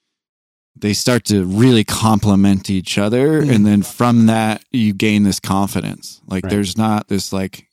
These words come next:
Speaker 1: you're not questioning. You're like, "Okay, I, I just got a very clear message."
Speaker 3: That's right.
Speaker 1: Um,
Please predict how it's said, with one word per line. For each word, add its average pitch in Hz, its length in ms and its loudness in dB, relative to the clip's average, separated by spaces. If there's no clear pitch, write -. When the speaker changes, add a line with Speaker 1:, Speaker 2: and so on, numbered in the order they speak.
Speaker 1:
you're 104 120 0
not 113 180 -2
questioning. 104 720 -4
You're 95 180 -6
like, 95 280 -10
"Okay, 101 160 -2
I, 110 280 -2
I 113 100 0
just 113 200 -2
got 104 180 0
a 95 40 -2
very 101 280 0
clear 104 440 -2
message." 95 680 -4
Speaker 3:
That's - 160 -10
right. 90 220 -2
Speaker 1:
Um, 165 80 0